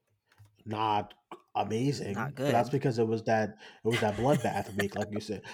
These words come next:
Speaker 1: So why they, why they doing this again? So we have Into the
Speaker 2: <laughs>
Speaker 1: Spider-Verse, and then we <laughs> have a Transformers movie again. Why they keep
Speaker 2: Again?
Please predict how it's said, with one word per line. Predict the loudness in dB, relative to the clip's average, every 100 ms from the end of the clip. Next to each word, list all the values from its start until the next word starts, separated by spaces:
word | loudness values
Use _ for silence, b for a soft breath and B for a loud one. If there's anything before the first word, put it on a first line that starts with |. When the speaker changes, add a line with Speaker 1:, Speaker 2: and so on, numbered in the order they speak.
| B
Speaker 1:
So | 6
why | 8 10 10
they, |
why | 10 12
they | 12
doing | 12 12
this | 12 8
again? | 6 6 4 2 4
So | 6
we | 10 10
have | 8
Into | 8 8
the |
Speaker 2:
<laughs> | 8
Speaker 1:
Spider-Verse, | 6 4 6 6 6
and | 6 8
then | 8
we | 12 12
<laughs> |
have | 12 8 8
a |
Transformers | 4 2 2 2 2 2 2
movie | 0 -2 -2 -8 -10 B 4
again. | 4 6 4 4 8
Why | 10 12
they | 10
keep | 10 8
Speaker 2:
Again? | 8